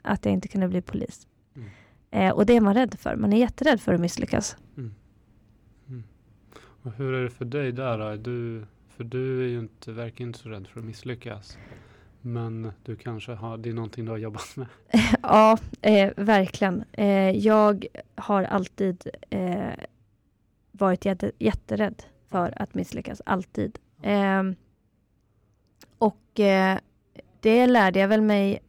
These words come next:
Speaker 1: just det här avsnittet när jag och Ingeborg där med vattnet.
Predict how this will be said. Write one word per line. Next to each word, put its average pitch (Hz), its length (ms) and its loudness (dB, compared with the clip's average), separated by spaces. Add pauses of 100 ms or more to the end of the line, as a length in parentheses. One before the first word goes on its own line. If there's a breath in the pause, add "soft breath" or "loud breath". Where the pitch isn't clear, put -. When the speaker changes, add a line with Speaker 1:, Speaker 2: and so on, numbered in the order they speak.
(140)
Speaker 1:
just 214 400 -2
det 220 60 0
här 196 160 0
avsnittet 190 580 -4
när 190 140 -4
jag 185 400 -4
och - 100 -4
Ingeborg 190 400 -4
där 202 100 -6
med 185 120 -4
vattnet. - 600 -4